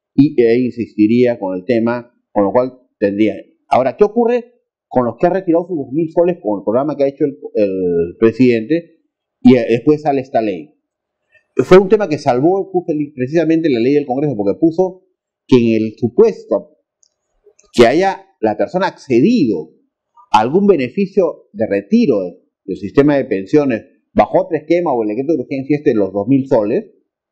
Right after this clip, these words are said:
a la hora que vaya a retirar su veinticinco por ciento, se le descontará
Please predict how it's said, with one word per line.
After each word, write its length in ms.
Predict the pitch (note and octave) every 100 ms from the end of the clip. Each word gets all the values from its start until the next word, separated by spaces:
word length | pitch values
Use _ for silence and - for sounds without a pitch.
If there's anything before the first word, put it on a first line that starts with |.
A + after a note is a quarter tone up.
| _ _ _ _ _ _ _ _ _ _ _ _ _ _ _ -
a 120 | A2+
la 140 | G#2+
hora 160 | E3+ E3+
que 120 | -
vaya 200 | D3 G3
a 20 | F#3
retirar 360 | C3+ B2+ C#3+
su 100 | D3
veinticinco 560 | B2+ G2 G#2 C#3+ D3 D#3+
por 160 | D3
ciento, 400 | C#3+ C3+ C3 E3+ -
se 100 | B2+
le 120 | A#2+
descontará 800 | A#2 - A#2 A2 A2+ C#3 F#3